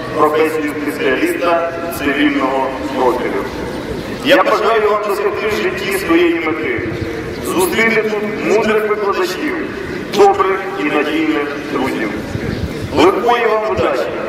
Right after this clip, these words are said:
Ніколи не зупиняйтесь на дорозі знань. З цікавістю і серйозністю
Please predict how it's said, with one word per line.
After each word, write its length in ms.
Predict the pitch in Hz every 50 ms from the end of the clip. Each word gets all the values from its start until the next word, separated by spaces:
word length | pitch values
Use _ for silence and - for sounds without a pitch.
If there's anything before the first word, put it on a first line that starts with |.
| - - - - - - -
Ніколи 400 | 135 165 196 196 226 233 233 226
не 180 | 220 214 208 202
зупиняйтесь 800 | 208 202 208 - 208 196 202 202 202 202 196 202 196 - - -
на 60 | 165 156
дорозі 380 | 160 160 156 156 160 156 156 147 139 - 131
знань. 300 | 131 123 117 110 - 107 104 - - - - - - - - - - - - - -
З 100 | - -
цікавістю 760 | - - 202 - - 226 226 226 220 220 220 220 220 220 220 220 226 220
і 180 | 220 208 214 220
серйозністю 880 | 208 208 208 208 208 202 190 - - 190 185 208 202 - 190 190 190